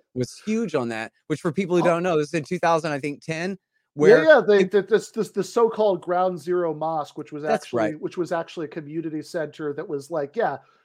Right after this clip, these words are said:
Speaker 2: it was
Speaker 1: It
Speaker 2: within
Speaker 1: was
Speaker 2: a
Speaker 1: a
Speaker 2: few
Speaker 1: Sufi mosque, of, first of all, which are like, you know, the hippies of the Muslim world.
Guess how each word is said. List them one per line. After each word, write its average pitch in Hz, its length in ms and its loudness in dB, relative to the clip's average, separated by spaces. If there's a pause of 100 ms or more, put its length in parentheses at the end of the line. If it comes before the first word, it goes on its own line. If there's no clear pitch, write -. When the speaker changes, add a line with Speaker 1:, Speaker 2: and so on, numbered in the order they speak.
(100)
Speaker 2:
it - 20 0
was 175 140 -2
Speaker 1:
It 185 40 -8
Speaker 2:
within 202 200 2
Speaker 1:
was - 120 2
Speaker 2:
a - 40 2
Speaker 1:
a 262 40 2
Speaker 2:
few 180 200 -2
Speaker 1:
Sufi 339 420 0
mosque, 147 680 0 (120)
of, 170 180 0
first 226 400 -2
of 139 140 -4
all, 104 340 -2
which 151 240 -4
are 190 80 -2
like, 139 300 0 (100)
you 190 100 -4
know, 143 180 0
the 135 140 0
hippies 127 480 -6
of 117 160 -2
the 127 80 -6
Muslim 123 440 -4
world. 117 400 -2